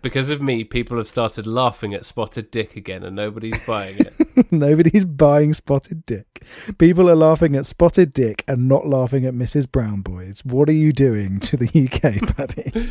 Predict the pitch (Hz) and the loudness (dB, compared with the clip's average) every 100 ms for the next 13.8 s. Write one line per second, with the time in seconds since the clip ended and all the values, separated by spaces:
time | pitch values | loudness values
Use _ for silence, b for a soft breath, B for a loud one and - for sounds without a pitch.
0 | - 214 - 98 95 98 98 - 120 110 | -10 -18 -14 -10 -10 -8 -10 -6 -4 -4
1 | 113 113 110 107 - - 95 - _ _ | -4 -4 -4 -6 -10 -12 -14 -14 _ _
2 | _ - - 107 101 107 107 107 107 104 | _ -20 -10 -6 -6 -4 -6 -6 -6 -6
3 | 98 - b b b b b b _ - | -8 -14 b b b b b b _ -6
4 | - 571 539 - - - - 185 - 202 | -6 -2 0 2 2 0 0 -2 -4 -8
5 | - _ _ - - _ - B B 190 | -8 _ _ -20 -20 _ -20 B B -14
6 | - 160 147 156 180 - 180 180 175 135 | -4 -2 -2 -4 0 6 6 6 4 6
7 | 139 185 202 170 151 147 143 131 139 143 | 6 6 6 4 2 0 -4 0 2 4
8 | 143 - 131 113 185 156 - - - - | 2 2 0 2 2 2 -2 -6 -8 -12
9 | - 135 131 117 131 - 131 123 123 120 | -6 -2 0 -2 -6 -6 -4 -4 -6 -8
10 | 117 113 107 110 127 127 127 147 170 135 | -6 -4 -6 -8 -6 -4 -2 -2 -2 -4
11 | 113 107 - - 131 135 139 143 - _ | -4 -8 -12 -8 -2 0 -2 -4 -10 _
12 | 127 110 113 120 135 143 165 220 110 - | -8 -6 -4 -4 -2 -2 0 -2 -4 -10
13 | - - - 98 87 87 - | -20 -12 -8 -8 -8 -12 -16